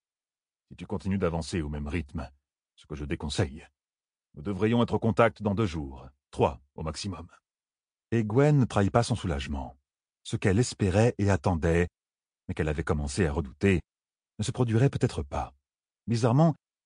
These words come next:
ce fut Siouan qui poussa un petit cri, plaquant trop tard une main sur sa bouche. Mais elle se ressaisit très vite et afficha son masque serein d'Aes Sedai. « As-tu des réticences à affronter tes compatriotes andoriens ? » demanda-t-elle. « Allons, réponds !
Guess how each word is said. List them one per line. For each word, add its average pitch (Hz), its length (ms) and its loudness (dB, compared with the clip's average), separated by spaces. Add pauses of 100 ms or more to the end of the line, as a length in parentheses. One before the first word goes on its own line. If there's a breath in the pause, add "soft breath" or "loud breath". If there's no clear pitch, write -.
(160)
ce - 120 -4
fut 165 100 0
Siouan 113 380 4
qui 95 100 -4
poussa 92 260 0
un 87 60 2
petit 82 240 -4
cri, - 340 -8 (540)
plaquant 90 300 2
trop 82 160 -2
tard 90 200 4
une 80 80 0
main 95 120 4
sur 101 120 -4
sa - 140 -6
bouche. 69 380 -8 (580)
Mais 107 80 0
elle 131 100 4
se - 120 0
ressaisit 127 420 2
très - 180 -6
vite 117 380 0 (320)
et 117 80 2
afficha 139 260 2
son 117 160 2
masque 104 300 4
serein 85 320 0
d'Aes 82 180 2
Sedai. « 73 400 -6 (680)
As-tu 107 260 -2
des 135 100 2
réticences 139 520 0
à 127 60 6
affronter 127 260 -2
tes 131 100 -2
compatriotes 117 500 -2
andoriens ? » 120 380 0 (880)
demanda-t-elle. « 78 720 -4 (720)
Allons, 185 260 4
réponds ! 175 320 2